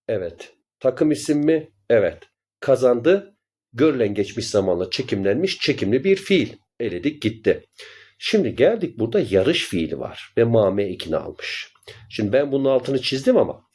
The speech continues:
fiilimsi mi? Değil mi? O zaman ben bunun olumsuzunu yapıyorum. Dikkat edelim.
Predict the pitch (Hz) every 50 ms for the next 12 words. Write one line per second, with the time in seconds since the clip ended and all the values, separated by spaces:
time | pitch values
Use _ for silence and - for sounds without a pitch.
0 | _ - _ _ _ _ - - - 104 104 107 127 127 127 - - 208 214 190
1 | 214 214 - _ _ _ _ _ _ _ 110 82 - 110 127 165 180 151 110 80
2 | - - - _ _ _ _ _ _ - - - _ _ _ _ - 107 101 139
3 | 147 151 139 131 131 139 165 160 - 139 160 214 202 - 123 127 127 135 131 131
4 | - 131 127 131 139 123 101 - - 85 80 82 82 117 117 113 - 156 151 -
5 | 117 92 82 76 67 -